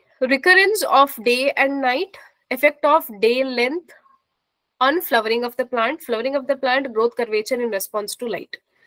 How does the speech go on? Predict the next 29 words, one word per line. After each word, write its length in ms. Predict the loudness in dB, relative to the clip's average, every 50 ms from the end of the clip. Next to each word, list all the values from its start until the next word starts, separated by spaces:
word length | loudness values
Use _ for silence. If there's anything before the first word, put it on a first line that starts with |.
| _ _ _ _ _ 0
Come 100 | 4 6
on, 140 | 6 6 6
answer 340 | 6 4 4 4 4 4 4 2
this। 200 | 0 -4 -6 -6 -6 -8 -8 -12 _ _ _ _ _ _ _ _ _ _ _ _ _ _ _ _ _ _ _ _ _ _
मैंने 120 | 4 4 4
आपको 180 | 4 2 2
लास्ट 320 | 6 6 8 6 6 2 0
क्लास 220 | 0 0 0 -2
में 100 | -4 -4
बताया 340 | -4 0 2 4 6 6 4
था, 200 | 2 0 -6 -8 -6
सन-, 360 | -4 -2 -2 -2 -2 -4 -6
सैटरडे 400 | 0 2 2 2 2 0 -2 -2
की 100 | -4 -6
क्लास 260 | -2 0 0 0 0
में 60 | -4 -2
मैंने 120 | -2 0
आपको 220 | -2 0 _ -6
बताया 300 | -8 -4 -4 -4 -4 -4
था, 200 | -6 -8 -12 -18 -20 _ _ _ _ _ _ _ _ _ _ _ _ _ _ _ _ _ _ _ _ _ _ _ _ _ _ _ _ _ _ 2
लॉन्ग 340 | 6 8 8 8 6 6 8
डे 120 | 8 8
प्लांट्स, 560 | 8 6 2 2 4 4 2 0 -4 -8 -10 -10 -8
शॉर्ट 300 | -4 0 0 0 0 0
डे 160 | -2 -2 -2 -2
प्लांट्स। 640 | -2 -2 -2 -2 -2 -4 -6 -10 -12 -14 -14 -14 -16 _ _ _ _ _ _ _ _ _ _ _ _ _ _ _ _ _ _ _ _ _ _ _ _ _ _ _ _ _
अगर 380 | 0 0 2 4 4 4 4 2 -4 _ -6
critical 640 | 0 0 0 0 0 -2 -2 0 2 2 2 4 2 0 -2 -4 -10 _ _ _ _ _ _ _ _ _ _ _ _
length, 480 | -8 -6 0 4 4 4 4 2 -2 -8